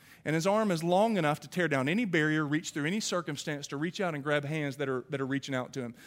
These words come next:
So we exist to introduce people to Jesus, and you start where they are. You just start talking about what they're interested in.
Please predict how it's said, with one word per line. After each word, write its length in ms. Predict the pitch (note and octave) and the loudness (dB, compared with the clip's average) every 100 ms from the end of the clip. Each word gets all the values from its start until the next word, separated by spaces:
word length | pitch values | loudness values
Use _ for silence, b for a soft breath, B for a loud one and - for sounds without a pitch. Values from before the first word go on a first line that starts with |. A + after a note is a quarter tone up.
| B B | B B
So 140 | F#3 | 0
we 280 | E3 G3+ C4+ | 0 2 2
exist 840 | F#3+ D#3 D3 B3+ G#3+ G#3+ - - - b b b b _ | 2 -2 0 4 4 2 -4 -6 -16 b b b b _
to 140 | - | -2
introduce 320 | G#3 A3 A#3+ | 2 2 2
people 240 | - C4 A#3+ | 0 0 0
to 60 | |
Jesus, 400 | A#3+ D4 D#4 D#3+ | 0 2 2 0
and 120 | F3+ A3 | 0 2
you 100 | A#3+ | 2
start 520 | - - F3 G3+ G#3 | 2 4 4 4 4
where 140 | A3+ | 2
they 220 | A#3 A#3+ | 4 4
are. 260 | B3 D#4 F#3+ | 4 2 0
You 100 | D3 | 0
just 160 | G3 - | 0 0
start 220 | E4+ C#4 | 0 2
talking 240 | D4 E4 | 2 2
about 180 | F4 E4 | 2 2
what 140 | E4+ | 2
they're 180 | E4+ F4 | 0 0
interested 460 | F4+ A#3+ F3 - D#3+ | 2 4 4 2 0
in. 180 | C3 | 0